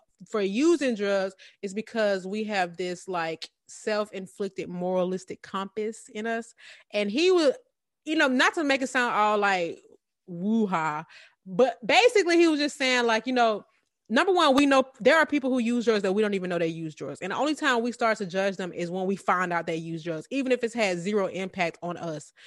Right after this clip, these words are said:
Now, there are people who are obviously addicted and they abuse them and it has made a negative impact on their life. And those type of people need to they do need help. They all need, everybody who uses them,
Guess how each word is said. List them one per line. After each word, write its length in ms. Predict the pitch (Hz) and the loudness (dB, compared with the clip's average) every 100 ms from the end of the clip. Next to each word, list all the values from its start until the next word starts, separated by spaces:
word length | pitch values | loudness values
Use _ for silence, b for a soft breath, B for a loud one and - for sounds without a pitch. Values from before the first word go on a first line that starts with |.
| B B - | B B -4
Now, 100 | 196 | 2
there 140 | 233 | 2
are 80 | 233 | 2
people 240 | 262 240 | 0 0
who 80 | 240 | 2
are 160 | 196 208 | 4 2
obviously 300 | 202 208 180 | 0 -6 -4
addicted 560 | 185 175 254 - 247 170 | -4 0 -2 0 0 0
and 120 | 185 | -2
they 100 | 185 | -4
abuse 420 | 165 160 208 233 | -4 -6 -4 -2
them 100 | 220 | -2
and 100 | 202 | -2
it 100 | 170 180 | -2 -2
has 140 | 165 | -4
made 200 | 180 180 | -4 -4
a 60 | 165 | -4
negative 340 | 180 190 196 - | -6 -6 -6 -8
impact 280 | 185 190 | -10 -10
on 60 | 180 | -8
their 100 | 170 | -6
life. 200 | 185 196 | -4 -4
And 100 | 180 | -4
those 180 | 185 202 | -6 -6
type 160 | 196 190 | -8 -10
of 80 | |
people 340 | 214 196 185 175 B B | -10 -8 -8 -10 B B
need 180 | 190 202 - | -6 -6 -6
to 180 | 185 165 _ _ _ _ _ - - | -8 -8 _ _ _ _ _ -20 -8
they 120 | 190 208 | -2 0
do 220 | 226 254 | 2 2
need 220 | 214 190 | 2 0
help. 180 | 190 156 | -2 0
They 100 | 220 | 2
all 220 | 294 320 | 6 4
need, 120 | 269 | 4
everybody 300 | 269 349 311 | 2 4 2
who 80 | 285 | 2
uses 360 | 254 277 240 233 | 2 0 -2 -2
them, 320 | 226 220 | -2 -4